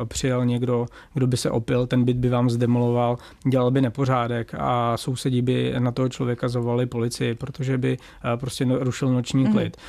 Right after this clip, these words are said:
Speaker 1: tak by se to i hned projevilo v hodnocení toho,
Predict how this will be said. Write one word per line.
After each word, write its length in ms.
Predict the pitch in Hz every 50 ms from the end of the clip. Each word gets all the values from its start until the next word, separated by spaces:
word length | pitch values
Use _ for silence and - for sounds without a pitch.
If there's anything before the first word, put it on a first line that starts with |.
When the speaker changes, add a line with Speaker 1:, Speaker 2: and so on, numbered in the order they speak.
| - - -
Speaker 1:
tak 120 | - 127 131
by 100 | 135 135
se 120 | - 156
to 240 | 139 151 143 156 - - -
i 80 | 170
hned 420 | 160 139 151 135 117 113 120 - - - _
projevilo 520 | - 151 147 139 139 135 135 135 131 131 127
v 40 |
hodnocení 720 | 120 123 131 131 131 135 131 - - 139 123 120 117 - - - - - - - -
toho, 580 | - 143 131 127 139 143 139 131 127 120 120